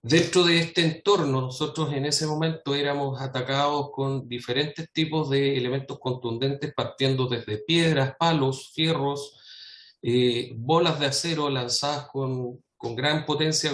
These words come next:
me imagino que con, con algún elemento arrojadizo, como una onda o, o cosas de,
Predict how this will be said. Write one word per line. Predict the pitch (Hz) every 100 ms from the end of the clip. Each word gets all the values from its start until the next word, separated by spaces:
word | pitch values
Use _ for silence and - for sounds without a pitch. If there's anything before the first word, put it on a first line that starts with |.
| 139
me | 127
imagino | 127 127 - 156 151
que | 139 127
con, | 127 123 123
con | 131 123
algún | 120 123 127 123
elemento | 120 117 131 131
arrojadizo, | 123 135 139 156 - 147
como | 131 131
una | 131
onda | 143 160 156 143
o, | 135
o | 131 131 131 123
cosas | 139 143 135
de, | 131 127